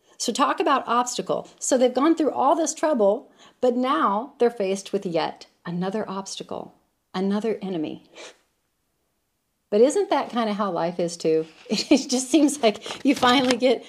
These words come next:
past one thing and then only to, like, come up against something else. I think it's so important that we remember that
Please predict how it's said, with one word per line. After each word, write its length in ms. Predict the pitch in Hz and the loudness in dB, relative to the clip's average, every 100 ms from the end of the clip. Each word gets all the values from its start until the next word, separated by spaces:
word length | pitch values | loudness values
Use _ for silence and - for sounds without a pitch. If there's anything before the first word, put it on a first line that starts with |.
| - | -18
past 420 | - 233 - - 226 | 0 0 2 -2 2
one 260 | 226 233 | 2 2
thing 320 | 226 214 214 | 2 2 2
and 100 | 202 | 2
then 180 | 196 196 - - - - | 0 -2 -6 -20 -20 -2
only 280 | 214 220 226 | 2 4 4
to, 100 | 220 | 4
like, 300 | 196 175 - _ _ | 4 0 -4 _ _
come 260 | - 226 | -2 0
up 140 | 208 202 | 0 0
against 480 | 185 185 180 175 - - _ - | 0 0 0 -4 -12 -20 _ -6
something 480 | - 180 175 165 | -4 -2 -2 -2
else. 500 | 156 160 170 - - - _ _ _ _ _ _ _ _ _ | -2 -2 -4 -8 -14 -18 _ _ _ _ _ _ _ _ _
I 60 | 226 | 0
think 200 | 285 254 | 2 2
it's 140 | - - | -2 -10
so 320 | - - 233 240 | -4 2 4 4
important 600 | 226 214 - 226 202 202 | 0 -6 -2 -2 -2 -4
that 120 | 190 | 0
we 80 | 202 | 0
remember 520 | 185 185 202 208 175 | 0 -2 -4 -2 -2
that 280 | 170 165 | -2 -4